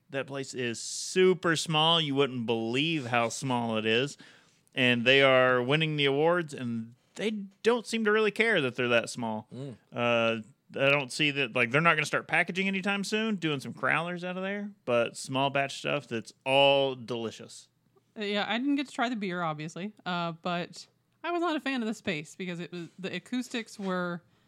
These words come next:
Speaker 3: uh, my, my ears were ringing when we
Speaker 2: Mm.
Speaker 3: left. Like, it, it was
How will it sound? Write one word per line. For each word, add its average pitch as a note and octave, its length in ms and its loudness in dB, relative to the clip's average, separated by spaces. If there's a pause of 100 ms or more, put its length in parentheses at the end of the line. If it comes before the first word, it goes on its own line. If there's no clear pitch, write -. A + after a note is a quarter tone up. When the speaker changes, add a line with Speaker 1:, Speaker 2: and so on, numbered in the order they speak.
(880)
Speaker 3:
uh, F#3+ 220 -4
my, G#3 280 -2
my B3 120 -4
ears C#4+ 280 -4
were G#3 120 -4
ringing F3 420 -8
when F#3+ 140 -4
we F3+ 100 -4
Speaker 2:
Mm. F3 40 -6
Speaker 3:
left. D#3+ 400 -10 (100)
Like, E3+ 280 -8
it, F3+ 260 -10
it F3 120 -4
was F3 360 -8